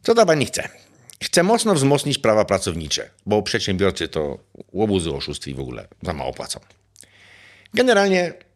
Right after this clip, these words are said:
skrócimy czas pracy do czterech dni. To ostatnio taki postulat. I mówi, że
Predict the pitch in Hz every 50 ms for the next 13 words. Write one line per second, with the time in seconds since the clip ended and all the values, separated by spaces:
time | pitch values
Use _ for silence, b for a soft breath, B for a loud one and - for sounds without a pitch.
0 | _ - - - - 175 - - 165 143 123 120 - 98 92 - 98 92 92 -
1 | 90 85 98 90 - 92 82 80 78 71 67 69 - - - - 302 269 - -
2 | 123 - - 95 80 - - - 76 - - 67 - - 58 58 62 - - -
3 | _ _ - 349 285 196 185 170 165 147 135 127 120 -